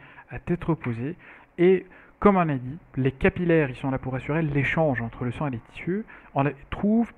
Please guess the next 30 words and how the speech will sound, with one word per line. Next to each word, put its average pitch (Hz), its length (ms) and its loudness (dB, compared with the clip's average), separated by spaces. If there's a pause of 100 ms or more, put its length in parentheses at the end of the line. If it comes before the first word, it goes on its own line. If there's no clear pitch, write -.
partout 190 320 0
au 151 80 2
niveau 127 180 -2
des 120 100 -6
tissus, - 380 -12 (140)
mais 160 400 0 (320)
il 131 80 -6
y 160 80 4
a 165 60 2
certaines - 340 -6
localisations 123 640 -8
là 147 260 0 (100)
où 156 120 -4
on 151 40 -2
ne 127 60 -4
va - 80 -2
pas 156 140 -6
les 135 100 -6
trouver, - 260 -12
notamment 151 360 0
les 139 180 0
épithéliums, 139 540 -2 (360)
les 127 180 0
poils, 147 480 2 (180)
mais 131 160 0
aussi 131 280 -2
les 113 260 0
ongles, 147 400 -4 (200)
les 127 180 0
cheveux, 139 440 -4